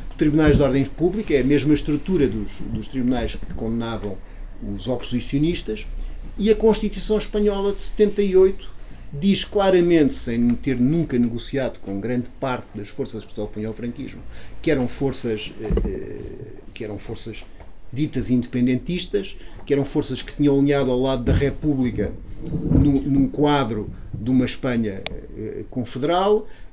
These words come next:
eh, o próprio, os artigos da Constituição, no seu artigo de, dois e no seu artigo oitavo,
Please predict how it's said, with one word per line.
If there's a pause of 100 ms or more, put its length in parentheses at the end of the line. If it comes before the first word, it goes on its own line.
(140)
eh,
o
próprio,
os
artigos
da
Constituição,
no
seu
artigo
de,
dois
e
no
seu
artigo
oitavo,